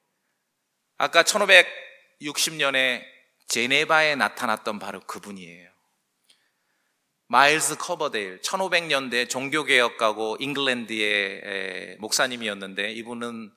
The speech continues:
장수하셨어요. 한 팔십 세를 사셨어요. 팔십 세를 사시면서 이분 인생은 정말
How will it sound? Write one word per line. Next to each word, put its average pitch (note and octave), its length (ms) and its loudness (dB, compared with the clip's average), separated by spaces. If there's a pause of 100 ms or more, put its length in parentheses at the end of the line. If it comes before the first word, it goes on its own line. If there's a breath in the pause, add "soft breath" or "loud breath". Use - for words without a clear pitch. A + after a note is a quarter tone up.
(340 soft breath)
장수하셨어요. B2 840 -6
한 B2 180 -10
팔십 - 380 0
세를 C#3+ 280 -4
사셨어요. G#2 480 -6 (640 soft breath)
팔십 A3+ 420 -2
세를 F3 320 -6
사시면서 D3+ 580 -8
이분 C3+ 300 -10
인생은 A#2+ 480 -8
정말 G#2+ 560 -6